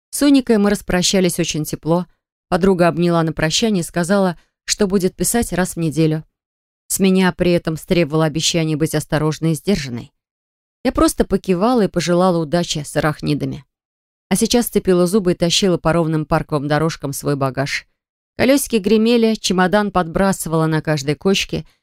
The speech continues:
и заносила на каждом повороте. А вместе с ним и меня.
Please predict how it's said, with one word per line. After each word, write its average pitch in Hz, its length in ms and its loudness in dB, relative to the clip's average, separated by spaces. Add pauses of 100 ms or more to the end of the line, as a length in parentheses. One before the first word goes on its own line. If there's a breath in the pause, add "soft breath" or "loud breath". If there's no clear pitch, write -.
(120)
и 175 60 -2
заносила 202 580 2
на 156 140 0
каждом 156 400 -2
повороте. 151 580 -2 (540)
А 202 100 0
вместе 269 300 2
с - 100 -6
ним 208 180 2
и 175 40 2
меня. 160 380 0